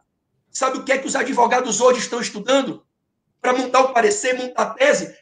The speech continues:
E se o Landim quiser ir pra dentro?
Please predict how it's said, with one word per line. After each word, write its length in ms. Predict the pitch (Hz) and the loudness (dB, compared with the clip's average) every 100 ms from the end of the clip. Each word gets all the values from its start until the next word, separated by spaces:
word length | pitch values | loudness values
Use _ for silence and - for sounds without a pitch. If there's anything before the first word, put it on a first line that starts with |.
| _ | _
E 80 | 214 | -8
se 300 | - - 294 | -8 0 2
o 100 | 277 | 4
Landim 460 | 254 196 208 294 | 0 -2 -4 -6
quiser 640 | - 196 - 247 262 - - _ _ _ | -6 -6 0 2 2 -4 -16 _ _ _
ir 100 | - | -8
pra 160 | 269 220 | -2 -2
dentro? 520 | 277 311 277 160 - | 2 0 -2 -10 -12